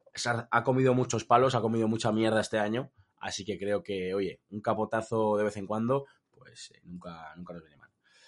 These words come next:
Así que nada, chicos, eh, no sé si tenéis, eh, algo más que comentar, algo más en el tintero que se nos haya quedado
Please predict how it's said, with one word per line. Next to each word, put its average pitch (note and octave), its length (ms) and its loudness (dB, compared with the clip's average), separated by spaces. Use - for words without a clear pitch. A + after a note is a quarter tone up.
Así F#2+ 220 -8
que G#2+ 100 -4
nada, D3 200 4
chicos, D#3 480 0
eh, F2+ 240 -12
no G2+ 100 -6
sé B2 120 -4
si A2 640 -2
tenéis, G#2 480 -6
eh, F#2+ 400 -6
algo A2 260 -2
más A2 140 -4
que - 80 -20
comentar, G2 380 -4
algo B2+ 120 0
más B2+ 180 0
en A#2+ 80 -4
el G#2 140 -4
tintero G#2 440 -2
que A2+ 80 -6
se G#2+ 80 -8
nos G#2 120 -8
haya A2 160 -2
quedado A2 520 2